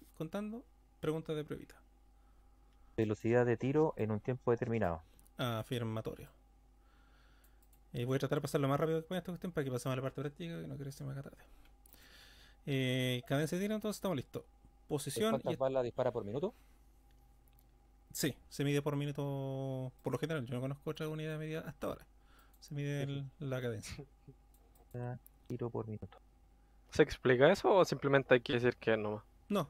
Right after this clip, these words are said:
Speaker 1: ¿qué es lo que, qué es cadencia de tiro? Si me dicen,
Speaker 3: Bueno.
Speaker 1: por ejemplo, volumen de, de fuego en un tiempo determinado,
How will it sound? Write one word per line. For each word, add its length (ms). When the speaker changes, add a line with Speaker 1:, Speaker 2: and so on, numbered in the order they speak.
Speaker 1:
¿qué 80
es 140
lo 120
que, 240
qué 120
es 40
cadencia 380
de 20
tiro? 180
Si 140
me 80
dicen, 160
Speaker 3:
Bueno. 80
Speaker 1:
por 80
ejemplo, 420
volumen 320
de, 100
de 280
fuego 280
en 60
un 80
tiempo 240
determinado, 500